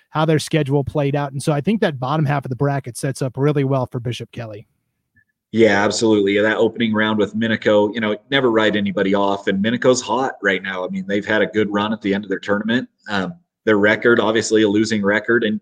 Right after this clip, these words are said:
Speaker 2: their point differential, their run differential is negative. You know, they, and that makes sense where they lost more games than won. So, but if you're hot at the right time, we've seen other teams make great runs in, in tournaments, and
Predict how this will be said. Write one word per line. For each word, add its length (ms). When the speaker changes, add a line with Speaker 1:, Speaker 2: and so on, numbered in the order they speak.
Speaker 2:
their 120
point 280
differential, 640
their 120
run 220
differential 840
is 200
negative. 400
You 60
know, 160
they, 240
and 180
that 180
makes 240
sense 340
where 160
they 120
lost 360
more 160
games 320
than 140
won. 340
So, 400
but 400
if 120
you're 120
hot 180
at 80
the 80
right 240
time, 260
we've 140
seen 240
other 180
teams 360
make 200
great 300
runs 360
in, 200
in 140
tournaments, 540
and 200